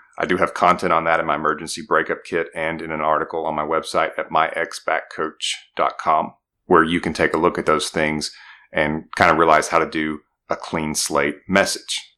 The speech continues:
But even then, what is said at a breakup does not trump attraction. When attraction becomes high again, your ex can reach out and want to get back together with you and consider being with you, even if things weren't perfect in the relationship and you did some things that were not good.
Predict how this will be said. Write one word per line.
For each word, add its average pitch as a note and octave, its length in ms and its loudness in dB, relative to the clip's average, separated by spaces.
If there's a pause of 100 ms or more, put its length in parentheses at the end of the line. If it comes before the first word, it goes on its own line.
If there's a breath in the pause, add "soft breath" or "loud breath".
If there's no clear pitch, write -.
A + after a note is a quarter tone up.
(120)
But F#2 160 4
even D#3+ 320 6
then, F2 280 2 (300 loud breath)
what A#2 220 8
is E3+ 140 4
said B2 240 6
at G2+ 120 2
a F#2+ 40 0
breakup D#2+ 580 0 (440)
does A2+ 220 6
not A#2+ 160 6
trump F#2 220 4
attraction. E2 560 2 (280 loud breath)
When G2 140 6
attraction G#2+ 760 2 (320)
becomes F#2+ 360 4
high G2+ 260 6
again, A2 580 0 (640)
your F#2 300 6
ex - 520 2 (140)
can F2+ 140 0
reach A2 260 4
out G2+ 180 8
and F2+ 80 2
want G2+ 200 6
to - 60 -10
get A#2 100 -2
back G2+ 200 2
together F#2+ 260 -2
with F2 160 -6
you F#2 160 -4
and E2+ 100 -6
consider A2 360 -2
being G2 240 0
with E2 160 -4
you, E2+ 140 -2
even A2+ 320 2
if G2 400 0 (420)
things F#2+ 260 2
weren't F#2 200 0
perfect E2+ 300 0
in E2 60 -4
the D#2+ 80 -6
relationship F2+ 640 -2
and D2+ 160 -8
you F#2 80 -4
did F#2+ 180 -2
some F2+ 140 -6
things F2 280 -6
that F2+ 120 -6
were D#2 100 -8
not C#2+ 240 -8
good. A#2+ 320 0